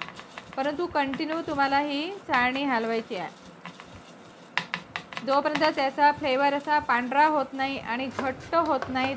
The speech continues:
तोपर्यंत आपल्याला ही कॉफी फिरवायची आहे.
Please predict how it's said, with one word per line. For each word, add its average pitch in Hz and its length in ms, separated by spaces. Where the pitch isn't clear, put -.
तोपर्यंत 262 580
आपल्याला 247 460
ही 294 100
कॉफी 285 440
फिरवायची 277 580
आहे. 262 340